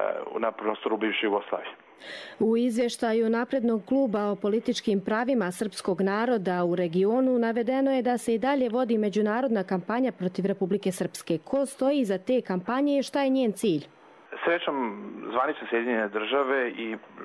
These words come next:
Speaker 1: mnoge uticajne države Evropske unije, e, danas, e, imaju mnogo objektivniji i ispravniji pristup, e, Republici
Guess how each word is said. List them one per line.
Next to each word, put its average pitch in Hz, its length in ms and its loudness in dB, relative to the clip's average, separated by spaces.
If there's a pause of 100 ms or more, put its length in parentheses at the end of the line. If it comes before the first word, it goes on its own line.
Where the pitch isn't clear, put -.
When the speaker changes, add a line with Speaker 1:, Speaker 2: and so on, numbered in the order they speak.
(100)
Speaker 1:
mnoge 117 440 0 (140)
uticajne 104 540 -2
države 104 320 0
Evropske 110 340 -2
unije, 135 280 -2
e, 131 60 -6 (1300)
danas, 120 260 0 (200)
e, 107 40 0 (480)
imaju 117 300 0
mnogo 120 340 -2
objektivniji 113 1000 -2 (120)
i 104 220 -2 (480)
ispravniji 120 720 -2
pristup, 101 520 -4 (120)
e, - 120 -6 (960)
Republici 104 320 -2